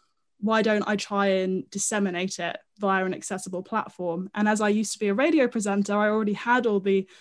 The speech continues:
audio equipment needed, and it kind of made the most sense. And so, yeah, this all started in March. I ended up hiring a team of eight. And yeah, we're, we're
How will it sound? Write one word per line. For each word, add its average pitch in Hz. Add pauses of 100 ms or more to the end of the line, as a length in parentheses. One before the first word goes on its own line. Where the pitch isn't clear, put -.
(160)
audio 226
equipment 196
needed, 196
and 202
it 190
kind 202
of 196
made 196
the 226
most 240
sense. - (400)
And 202
so, 226
yeah, 226
this 220 (100)
all 233
started 233
in 220
March. 262
I 208
ended 208
up 208
hiring 202
a 208
team 202
of 196 (100)
eight. 254 (420)
And 202
yeah, 240
we're, 196 (220)
we're 208